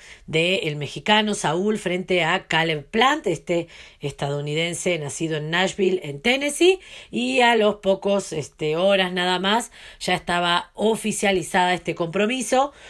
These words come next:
Obviamente, como se nos ha hecho costumbre a casi todos, de ir a buscar en la página VoxRec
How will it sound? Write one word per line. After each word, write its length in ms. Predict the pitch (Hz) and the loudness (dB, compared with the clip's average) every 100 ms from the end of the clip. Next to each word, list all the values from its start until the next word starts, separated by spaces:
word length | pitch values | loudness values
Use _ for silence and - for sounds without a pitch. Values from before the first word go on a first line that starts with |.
| - | -6
Obviamente, 500 | 165 190 185 180 208 | 0 2 2 0 -2
como 220 | 170 147 | -2 -8
se 120 | 143 160 | -6 -6
nos 200 | 156 185 | -4 -2
ha 80 | |
hecho 240 | 180 - 185 | -2 -4 -6
costumbre 400 | 151 - 180 175 | -8 -8 -2 -2
a 80 | 170 | -2
casi 240 | 156 165 | -8 -6
todos, 500 | 226 226 226 240 - - - - | -2 0 2 0 -4 -16 -20 -8
de 220 | 165 160 | -2 0
ir 260 | 170 170 165 | -2 -2 -4
a 40 | |
buscar 340 | 156 - 160 160 | -4 -2 -2 0
en 100 | 156 | -2
la 140 | 139 | -4
página 400 | 160 151 165 151 | -4 -6 -4 -4
VoxRec 640 | 147 160 - 208 233 233 | -2 -4 -6 0 0 0